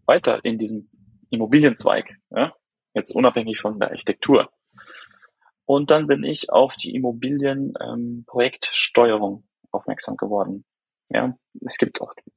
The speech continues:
Projektierung, Projektsteuerung, Projektmanagement. Und da habe ich mich beworben.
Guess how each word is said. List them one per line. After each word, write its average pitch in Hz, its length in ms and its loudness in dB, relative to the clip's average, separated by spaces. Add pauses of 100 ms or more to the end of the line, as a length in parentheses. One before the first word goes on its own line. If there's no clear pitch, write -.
(160)
Projektierung, 139 960 2 (380)
Projektsteuerung, 117 960 2
Projektmanagement. 117 920 0 (720)
Und 135 120 2
da 135 60 2
habe 131 120 4
ich 143 80 -2
mich 143 120 -4
beworben. 165 360 4